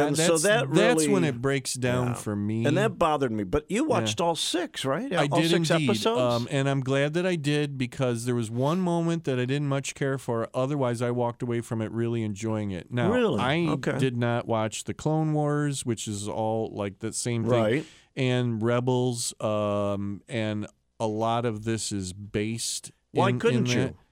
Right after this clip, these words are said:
Speaker 2: I just didn't care to. I
Speaker 1: Oh, okay.
Speaker 2: Back in the day, I was like, I didn't
Speaker 1: All right.
Speaker 2: because it was animated. It was like I said,
Speaker 1: Right.
Speaker 2: "Eh."
Speaker 1: Well, but it's available. I mean, you
Speaker 2: Oh,
Speaker 1: could
Speaker 2: it's
Speaker 1: go
Speaker 2: all
Speaker 1: back
Speaker 2: on
Speaker 1: if
Speaker 2: Disney
Speaker 1: you
Speaker 2: Plus.
Speaker 1: wanted
Speaker 2: I could
Speaker 1: to,
Speaker 2: watch
Speaker 1: yeah.
Speaker 2: every bit of it. But
Speaker 1: Yeah.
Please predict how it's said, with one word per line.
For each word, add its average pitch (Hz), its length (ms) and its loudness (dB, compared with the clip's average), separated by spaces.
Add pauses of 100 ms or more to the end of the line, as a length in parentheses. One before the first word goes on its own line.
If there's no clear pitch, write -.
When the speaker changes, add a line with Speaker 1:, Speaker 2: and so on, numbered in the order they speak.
(380)
Speaker 2:
I 147 60 0
just 139 200 -2
didn't 135 320 -2 (100)
care 151 300 -2
to. 92 240 -2
I 101 120 0 (280)
Speaker 1:
Oh, 156 240 8 (140)
okay. 127 140 2
Speaker 2:
Back 127 240 2
in 131 100 2
the 123 80 2
day, 131 420 2
I 104 180 0
was 113 220 0
like, 107 220 0
I 107 80 2
didn't 110 240 0
Speaker 1:
All 101 80 -4 (320)
right. 127 100 -4
Speaker 2:
because 185 240 2
it 208 40 0
was 202 120 0
animated. 151 580 0
It 120 60 0
was 131 160 0
like 139 160 0
I 165 80 0
said, 156 260 2
Speaker 1:
Right. 214 80 -2
Speaker 2:
"Eh." 170 540 0
Speaker 1:
Well, 170 220 2
but 220 200 2
it's 190 200 2
available. 139 560 4
I 117 60 2
mean, 135 180 2
you - 60 4
Speaker 2:
Oh, 143 100 4
Speaker 1:
could 143 140 6
Speaker 2:
it's 131 100 2
Speaker 1:
go 170 100 8
Speaker 2:
all 175 80 6
Speaker 1:
back 185 140 6
Speaker 2:
on 180 60 4
Speaker 1:
if 165 40 -2
Speaker 2:
Disney 160 240 4
Speaker 1:
you 113 60 4
Speaker 2:
Plus. 131 140 6
Speaker 1:
wanted 127 120 0
Speaker 2:
I 107 60 0
could 123 100 0
Speaker 1:
to, 117 60 4
Speaker 2:
watch 104 160 4
Speaker 1:
yeah. 127 80 4
Speaker 2:
every 123 160 2
bit 147 180 0
of 117 140 0
it. 104 160 -4
But 175 260 4
Speaker 1:
Yeah. 85 60 -12